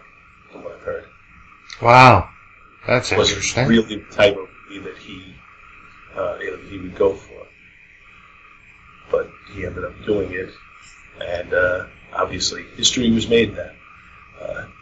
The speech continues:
Speaker 1: this was an interesting follow-up <laughs> for him, though.
Speaker 2: Shoot. Interesting. What did you think of Q?
Speaker 1: Uh,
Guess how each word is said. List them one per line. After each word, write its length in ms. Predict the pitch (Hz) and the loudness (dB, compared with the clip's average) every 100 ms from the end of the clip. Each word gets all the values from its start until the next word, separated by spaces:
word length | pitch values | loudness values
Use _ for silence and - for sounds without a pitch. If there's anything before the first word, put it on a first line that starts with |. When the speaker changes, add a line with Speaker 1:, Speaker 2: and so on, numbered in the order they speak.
| - - - - | -20 -20 -20 -8
Speaker 1:
this 180 | 113 - | 2 4
was 140 | 113 | 6
an 60 | 123 | 6
interesting 380 | 113 - - - | 4 2 -2 -2
follow-up 420 | - 104 95 - | 6 6 4 -4
<laughs> 20 | |
for 380 | - - 147 139 | -14 2 6 6
him, 240 | 139 123 - | 6 0 4
though. 380 | - - - - - - - - - - - - | 2 2 -8 -8 -20 -20 -20 -20 -20 -20 -20 -14
Speaker 2:
Shoot. 560 | - - - 104 113 85 - - - - - - - - - - - - - - - - - | -6 -4 -2 0 0 -2 -10 -16 -20 -20 -20 -20 -20 -20 -20 -20 -20 -20 -20 -20 -20 -16 -14
Interesting. 500 | 139 - 110 - - - - - - - - - - - - - - - - - - - - - - - - - - - - | -12 -10 -8 -8 -10 -16 -20 -20 -20 -20 -20 -20 -20 -20 -20 -20 -20 -20 -20 -20 -20 -20 -20 -20 -20 -20 -20 -14 -14 -4 8
What 100 | 208 | 10
did 160 | 214 | 10
you 100 | 214 | 10
think 240 | - 190 170 | 10 8 8
of 140 | 143 | 4
Q? 420 | - 170 147 107 - - - - _ _ _ - _ - - - - - - - _ _ - - | 6 10 10 10 0 -20 -20 -20 _ _ _ -20 _ -20 -20 -20 -20 -20 -20 -20 _ _ -18 6
Speaker 1:
Uh, 800 | 123 139 139 139 139 143 139 - | 10 12 12 12 12 10 6 0